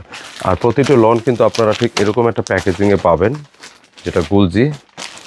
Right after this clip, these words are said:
এটা হচ্ছে ইন্সপায়ার্ড কালেকশন, পাকিস্তান, খুব ভালো একটা ড্রেস, পাঁচ পিসের ভলিউম।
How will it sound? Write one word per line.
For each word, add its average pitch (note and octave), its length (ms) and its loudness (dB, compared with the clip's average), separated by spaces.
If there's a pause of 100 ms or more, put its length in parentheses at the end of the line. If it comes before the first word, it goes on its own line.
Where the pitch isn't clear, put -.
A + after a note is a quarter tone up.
(240)
এটা - 140 -2
হচ্ছে F2+ 260 0
ইন্সপায়ার্ড F2+ 380 0
কালেকশন, F#2+ 400 2
পাকিস্তান, F#2 480 -4 (140)
খুব D3 120 0 (100)
ভালো G#2 280 2
একটা F2+ 220 -2
ড্রেস, D2+ 340 -8 (400)
পাঁচ A2 220 0
পিসের B2 240 2
ভলিউম। D#2 400 -2